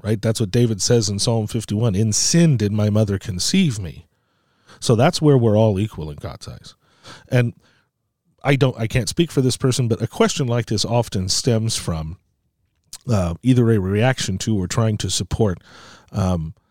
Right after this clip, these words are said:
the, the church's or a Christian reaction to one sin versus another sin. I mean, pick your taboo topic, right? Homosexuality, transgenderism, abortion. All sin is equal in God's eyes, but that doesn't mean that the consequence is the same.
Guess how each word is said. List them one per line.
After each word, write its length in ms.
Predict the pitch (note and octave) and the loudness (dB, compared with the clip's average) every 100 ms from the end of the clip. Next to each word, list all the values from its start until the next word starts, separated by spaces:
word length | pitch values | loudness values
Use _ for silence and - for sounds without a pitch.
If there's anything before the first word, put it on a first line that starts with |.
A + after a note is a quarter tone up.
| _ _ _ | _ _ _
the, 380 | A2 G#2 F#2 - | 0 0 0 -4
the 160 | G2+ F2+ | -6 -4
church's 560 | - C3 - G2+ F#2 | 0 0 0 -2 -2
or 140 | G2 F#2 | -2 -2
a 80 | |
Christian 420 | F2 C3+ - A2 G2 | -2 -2 -2 -4 -2
reaction 500 | G2 G2+ - F#2+ F2+ | 0 -2 -4 -6 -4
to 140 | G2+ | -4
one 300 | F#2+ A#2+ A#2 | 0 0 0
sin 280 | - F#2 F2 | -2 -2 -4
versus 360 | F2+ F2 E2 | -4 -4 -4
another 280 | D#2+ D#2 D2 | -6 -8 -10
sin. 220 | - - - _ _ _ _ | -10 -12 -16 _ _ _ _
I 60 | - | -6
mean, 200 | F#2 F2 - - | -4 -4 -10 -2
pick 180 | E3 - | -2 0
your 80 | G#2 | 0
taboo 360 | C3+ F#2+ F2 | 0 0 -2
topic, 360 | D#2 E2 F2 - | -4 -6 -6 -6
right? 180 | G2 F2+ | -6 -2
Homosexuality, 1120 | A#2+ F#2 D#2+ F2 - D#2+ F#2+ A#2+ G#2+ G2 G2 | -2 -2 -2 -4 -6 -2 0 2 0 -2 -6
transgenderism, 920 | F2+ E2 E2 G#2+ A2 G#2 G2+ G#2 F#2+ | -8 -12 -8 -4 -2 -2 -2 -2 -4
abortion. 560 | D#2+ G2 A#2+ - G2 F#2+ - - - - - - _ _ _ _ _ _ | -4 0 0 -2 -6 -8 -12 -20 -20 -20 -20 -20 _ _ _ _ _ _
All 200 | C#3 E3 F#3 | 2 2 2
sin 260 | - F3+ | 2 2
is 160 | C3 A2+ | 2 2
equal 280 | B2+ B2 G#2+ | 0 0 0
in 120 | F#2 | 0
God's 260 | G2+ F#2 | -2 2
eyes, 160 | G#2+ G2+ | 2 0
but 160 | - - | -2 0
that 180 | C3+ D3 | 2 2
doesn't 280 | C#3 C3+ | 0 0
mean 220 | A2+ A2 G#2 | -2 0 -2
that 160 | F#2+ | -4
the 80 | F2 | -6
consequence 880 | - A2+ A2 G#2+ - F2+ E2 - - _ _ _ _ - | -4 -2 -2 -6 -4 -4 -4 -8 -10 _ _ _ _ -6
is 160 | F#2 | -6
the 60 | F#2+ | -2
same. 380 | - E2 D2+ | -2 -2 -6